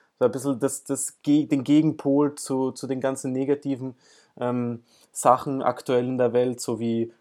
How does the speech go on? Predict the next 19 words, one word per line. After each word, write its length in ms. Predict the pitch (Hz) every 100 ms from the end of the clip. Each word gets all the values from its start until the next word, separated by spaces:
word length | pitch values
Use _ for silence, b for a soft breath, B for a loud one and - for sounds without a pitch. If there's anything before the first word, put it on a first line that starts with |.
| B -
dieses 420 | 123 127 120 -
komische 500 | - 127 127 - 117
griechische 460 | 117 127 120 - 131
Buchstabe 600 | 143 147 - 131 131 131
da, 160 | 131
der 360 | 131 127 127 123
jetzt 300 | 123 - -
fungiert 520 | - 139 120 135 135
als, 520 | 127 120 117 - -
äh, 340 | 120 120 120 117 -
weiß 100 | 120
ich 60 | 120
nicht, 200 | 117 -
Omikron 640 | 127 139 156 - 139 139
oder 160 | 131 135
so 180 | 139 131
heißt 240 | 131 -
es. 100 | 139
<laughs> 100 | 139